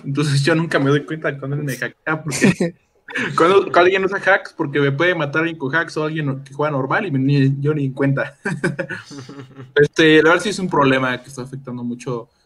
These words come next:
Speaker 1: principalmente a la, a la escena competitiva de diferentes juegos multiplayer, no solo de Battle Royale.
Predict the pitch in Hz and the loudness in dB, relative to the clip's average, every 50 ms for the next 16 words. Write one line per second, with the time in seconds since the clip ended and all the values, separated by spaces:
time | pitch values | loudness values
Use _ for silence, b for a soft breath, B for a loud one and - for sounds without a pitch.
0 | _ _ _ - 143 135 135 135 147 156 165 160 165 165 139 - - - 123 120 | _ _ _ -2 0 0 0 2 2 2 2 2 2 4 4 4 4 4 2 2
1 | 117 120 - 143 147 143 - 139 139 131 113 110 - - 123 131 135 127 120 120 | 0 0 0 0 0 0 0 0 0 0 0 -2 -2 -2 0 0 0 0 -2 -4
2 | - 123 120 120 - - 135 135 131 135 117 - - - - 120 123 139 135 139 | -4 -6 -6 -6 -6 -4 -4 -2 -2 -4 -6 -10 -10 -6 -2 0 0 0 2 2
3 | 139 127 139 - - 143 135 131 127 113 113 123 120 113 - 117 113 110 113 127 | 2 2 2 2 2 2 2 2 2 2 2 2 0 0 -4 -4 -4 -4 -6 -8